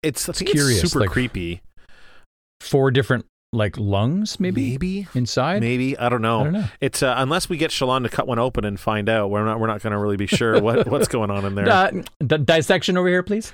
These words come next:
Speaker 1: We already talked about the, uh, Child of Tanavast, um, Child of
Speaker 2: Mm-hmm.
Speaker 1: Honor part that, um, happens at the beginning here in, the, in one of the epigraphs in the first chapter. Um, Tanavast is mentioned, and we already kinda related it to the callback from the,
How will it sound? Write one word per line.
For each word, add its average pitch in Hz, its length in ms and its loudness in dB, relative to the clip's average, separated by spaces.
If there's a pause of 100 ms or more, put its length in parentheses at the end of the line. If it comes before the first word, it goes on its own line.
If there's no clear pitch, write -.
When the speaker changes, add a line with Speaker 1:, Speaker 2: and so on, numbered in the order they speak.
Speaker 1:
We 190 140 2
already 208 340 2
talked - 320 2
about 127 360 0
the, 113 260 0
uh, 101 260 0
Child 110 440 2
of 104 120 -4
Tanavast, 107 840 -2 (500)
um, 104 520 0
Child 107 360 2
of 92 80 2
Speaker 2:
Mm-hmm. 98 80 2
Speaker 1:
Honor 104 280 4
part - 540 -2
that, 107 320 -2
um, 101 380 -2
happens 113 320 -2
at - 20 -4
the 107 100 -4
beginning 107 240 -2
here 107 160 -2
in, 104 100 -2
the, 107 140 -4
in 113 80 -4
one 113 120 -2
of 107 40 -4
the 110 100 -4
epigraphs 101 680 -4 (380)
in 110 140 -4
the 110 40 -6
first - 320 -2
chapter. 101 560 -2
Um, 101 420 -4 (300)
Tanavast 123 460 0
is 104 100 -4
mentioned, 110 400 -2
and 113 100 -2
we 139 120 0
already 156 260 2
kinda 139 240 0
related 110 380 2
it 110 120 -2
to - 140 -2
the 104 100 0
callback 104 540 0
from 101 300 -4
the, 92 400 -2